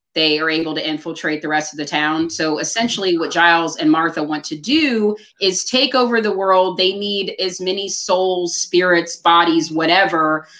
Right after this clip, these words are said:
so that they can live forever. Um, essentially sort of like vampires, but not really. So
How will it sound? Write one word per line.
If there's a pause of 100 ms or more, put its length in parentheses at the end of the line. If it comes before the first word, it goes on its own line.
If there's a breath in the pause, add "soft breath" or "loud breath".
(140 loud breath)
so
that
they
can
live
forever. (340 loud breath)
Um, (500)
essentially
sort
of
like
vampires,
but
not
really.
So